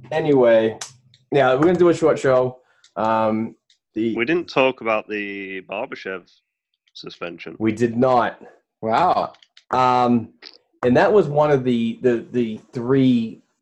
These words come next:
Speaker 1: hits, contact to the head pl-, plays
Speaker 3: That had no
Speaker 1: that
Speaker 3: penalty.
Speaker 1: that had no penalty, but, uh, the repercussions of that hit were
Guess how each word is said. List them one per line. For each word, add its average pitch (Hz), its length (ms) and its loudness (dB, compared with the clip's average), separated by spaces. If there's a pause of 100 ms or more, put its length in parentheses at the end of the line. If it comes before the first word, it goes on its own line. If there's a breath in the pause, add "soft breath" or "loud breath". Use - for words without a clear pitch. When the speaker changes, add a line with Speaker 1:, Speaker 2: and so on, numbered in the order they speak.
(160)
Speaker 1:
hits, - 520 -4
contact 139 500 0
to 120 80 -4
the 104 140 -4
head 113 400 -2
pl-, 104 180 -14
plays 104 680 -2 (100)
Speaker 3:
That 117 120 2
had 113 180 0
no 110 120 4
Speaker 1:
that 101 80 0
Speaker 3:
penalty. 101 340 -2 (260)
Speaker 1:
that 120 200 2
had 120 140 2
no 113 140 2
penalty, 98 540 -4
but, 107 360 -4 (100)
uh, 107 300 0
the 104 360 -8
repercussions 120 680 -2
of 107 160 -2
that 101 240 -2
hit 107 240 -2
were 101 420 -2